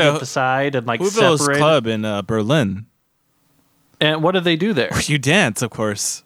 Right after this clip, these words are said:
Speaker 1: I brought you there.
Speaker 2: Oh, I'm sorry. I forgot.
Speaker 1: We went there
Speaker 2: Oh,
Speaker 1: after
Speaker 2: yes,
Speaker 1: we went
Speaker 2: that's where I
Speaker 1: to,
Speaker 2: got the
Speaker 1: uh, your
Speaker 2: idea.
Speaker 1: favorite club, Control Alt Delete. It was crazy times.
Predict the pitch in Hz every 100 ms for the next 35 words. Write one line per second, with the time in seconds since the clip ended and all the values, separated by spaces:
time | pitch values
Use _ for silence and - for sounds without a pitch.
0 | _ _ _ _ _ - 147 131 170 208
1 | 131 110 107 120 156 135 131 135 135 120
2 | 113 117 - 143 147 127 - _ _ _
3 | _ _ _ - 151 170 196 214 190 190
4 | 320 370 359 165 185 226 202 - 196 170
5 | 226 214 160 240 214 135 131 131 110 147
6 | 131 - 143 139 127 117 120 104 - 120
7 | 104 107 101 - - - _ _ - 131
8 | 123 117 117 107 104 - -